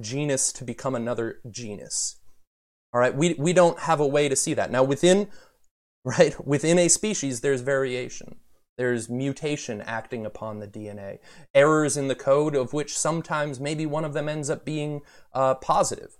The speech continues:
Okay? A single point mutation has happened, right? Even in some cases, in the case of E. coli, some double point mutations have occurred that have ended up in a positive outcome. All right? So we, we have observed these sorts of things.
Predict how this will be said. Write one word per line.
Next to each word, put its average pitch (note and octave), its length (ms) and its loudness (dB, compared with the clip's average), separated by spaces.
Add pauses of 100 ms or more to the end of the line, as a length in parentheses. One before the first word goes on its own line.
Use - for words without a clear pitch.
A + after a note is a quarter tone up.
(520)
Okay? C3+ 300 0 (160)
A A#2+ 160 0
single D#3+ 760 2
point D3+ 480 -2
mutation C#3 720 -4 (340)
has D3+ 260 2
happened, D3+ 380 -2
right? A#2+ 300 0
Even D3+ 260 -2
in D3 140 -2
some D3+ 240 0
cases, D3+ 440 -2
in C3+ 260 -4 (200)
the C3 80 -8
case C#3+ 240 -2
of C3+ 100 -4
E. C#3+ 100 -4
coli, B2+ 520 2
some C3 300 -2 (440)
double F3 300 10
point A#2+ 380 -2
mutations A#2+ 580 -2
have A#2 100 0
occurred A2+ 380 -2
that A#2 140 -2
have B2 120 0
ended B2+ 200 0
up B2+ 140 2
in B2 80 0
a A#2+ 80 -2
positive C#3+ 520 2
outcome. - 440 4 (680)
All G#2+ 60 0
right? D3 220 4
So - 140 0
we, C#3 120 0
we C3+ 160 -2
have D#3 180 2
observed D#3+ 420 0
these G2+ 220 -8
sorts - 220 -12
of - 80 -18
things. - 340 -20